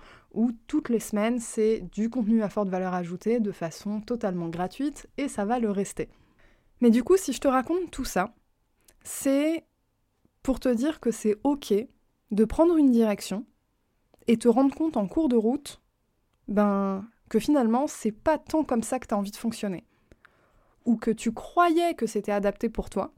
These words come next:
mais que, en le faisant, tu te rends compte que pas tant que ça. Ou alors que t'as pris une direction avec certaines ambitions, et pareil, en cours de route, tu te rends compte qu'en fait, euh, t'as d'autres ambitions,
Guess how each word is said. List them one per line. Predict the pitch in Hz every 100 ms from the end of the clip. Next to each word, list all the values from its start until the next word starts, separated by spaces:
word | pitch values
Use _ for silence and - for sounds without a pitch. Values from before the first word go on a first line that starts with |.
| _ _ _ _ _ _ _ _ _
mais | 214 208
que, | 208 247 254 262 -
en | 190
le | 196
faisant, | - 330 285 208 - _ _ _ _ _
tu | - 254
te | -
rends | 247
compte | 233 339 -
que | 247 285 - _
pas | 262
tant | 247 233
que | -
ça. | - - _ _ _ _ _ _ _ _ _ _ _
Ou | 247 240
alors | 214 247 320 -
que | - 262 285 294 -
t'as | 202
pris | 208 - 302
une | 277
direction | 240 220 208 208 226 277 - _ _ _ _ _ _ _
avec | 214 196 220 220
certaines | - 214 - 214 208
ambitions, | 247 208 190 254 - _ _ _ _ _ _ _
et | 302
pareil, | 330 285 262
en | 262
cours | 202 247
de | 220
route, | 220 302
tu | -
te | 233
rends | 208
compte | 208 285 -
qu'en | 202
fait, | - 254 277
euh, | 220 196 185 - _ _ _
t'as | 233
d'autres | 202 254 226
ambitions, | 240 220 - 190